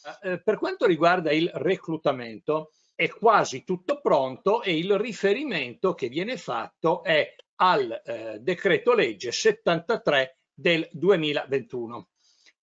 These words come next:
Ricordiamo che il decreto legge settantatré è quello che ha innovato le procedure concorsuali e che ha stabilito che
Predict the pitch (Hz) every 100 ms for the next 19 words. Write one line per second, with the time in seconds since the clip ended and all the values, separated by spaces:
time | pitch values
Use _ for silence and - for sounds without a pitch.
0 | _ _ _ _ _ - 156 175 240 208
1 | 196 269 269 - 170 175 160 143 127 135
2 | - 156 160 156 170 135 - 139 156 160
3 | 247 - 175 214 214 170 156 151 208 -
4 | 147 147 156 - _ _ _ _ 131 127
5 | 127 160 165 117 117 127 - _ 120 147
6 | 143 139 123 139 143 175 135 135 127 170
7 | - 254 170 135 180 208 135 - 156 113
8 | 202 294 180 120 - 165 - 143